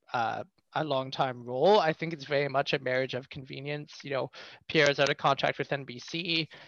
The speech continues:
and, you know, he's always talked about wanting to get into the management game and stuff. So this is, like, an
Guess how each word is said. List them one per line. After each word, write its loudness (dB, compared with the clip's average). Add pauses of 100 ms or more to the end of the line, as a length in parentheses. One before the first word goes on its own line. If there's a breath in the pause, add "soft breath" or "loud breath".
(180 soft breath)
and, 2
you -10
know, 0
he's -2
always 2
talked 0
about 0
wanting -4
to -4
get 0
into -4
the -2
management -6
game 0
and -6
stuff. 4
So 0
this -2
is, -8
like, 2
an -6